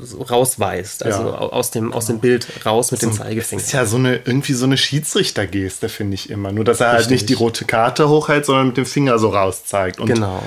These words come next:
Speaker 2: halt sehr autoritär guckt dabei.
Speaker 1: Genau.
Speaker 2: So.
Speaker 1: Und diese Geste hält er dann auch für so ein paar Sekunden mit so einem
Speaker 2: Mhm.
Speaker 1: sehr stechenden Blick Richtung,
Speaker 2: Mhm.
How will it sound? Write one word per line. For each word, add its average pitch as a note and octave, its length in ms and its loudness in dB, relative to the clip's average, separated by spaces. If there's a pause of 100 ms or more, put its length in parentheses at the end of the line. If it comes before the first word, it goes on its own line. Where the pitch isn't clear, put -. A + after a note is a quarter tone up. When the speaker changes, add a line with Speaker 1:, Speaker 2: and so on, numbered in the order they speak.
(140)
Speaker 2:
halt A#2 360 2 (120)
sehr A#2 340 4
autoritär B2 480 2
guckt - 340 -6
dabei. G#2 460 -4 (120)
Speaker 1:
Genau. G#2 260 -2 (260)
Speaker 2:
So. - 0 - (540)
Speaker 1:
Und C3 100 0
diese C#3 180 2
Geste D3 300 2
hält A#2+ 240 2
er E3 60 4
dann A2+ 140 2
auch G2 120 -2
für A#2 120 -4
so G#2+ 100 0
ein G2 40 -2
paar G#2+ 200 -2
Sekunden A#2+ 680 -2
mit B2 240 2
so B2 60 4
einem A#2+ 60 4
Speaker 2:
Mhm. A2 40 2
Speaker 1:
sehr C3+ 140 4
stechenden B2 520 2
Blick C#3 320 0
Richtung, A#2+ 420 2
Speaker 2:
Mhm. A2+ 80 -8